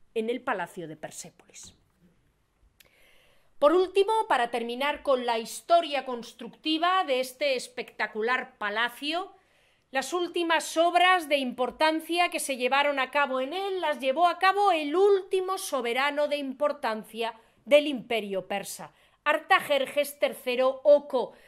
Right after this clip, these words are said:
que reinó un año después de, eh, Darío, un año no, un siglo después de Jerjes y de Artajerjes, a finales,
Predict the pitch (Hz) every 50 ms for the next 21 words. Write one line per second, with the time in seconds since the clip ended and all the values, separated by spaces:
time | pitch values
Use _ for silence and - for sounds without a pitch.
0 | - _ - 320 349 359 370 381 381 330 320 311 339 359 381 370 359 349 349 302
1 | 320 349 359 359 339 311 285 254 226 202 214 208 - - - 277 285 277 262 -
2 | - - - _ _ _ _ _ _ 208 196 233 226 226 220 220 214 220 - -
3 | 214 214 208 208 196 202 226 226 262 311 320 311 277 233 240 233 - 311 269 269
4 | 269 254 247 247 262 262 233 226 196 - - 277 302 330 302 - - - - 330
5 | 330 294 254 220 190 170 - - _ _ _ _ - 208 240 233 - - _ 285
6 | 311 311 294 - - - - _ _ _ _ _ - 180 208 - - 285 311 302
7 | 285 - - 233 220 - - - _ _ 262 254 247 247 247 254 277 302 330 339
8 | 339 - 370 349 - 349 330 302 285 - - 349 427 415 - - - _ _ _
9 | _ _ _ _ _ _ _ _ 220 208 - 226 226 233 269 294 311 294 262 180
10 | 147 - - - - -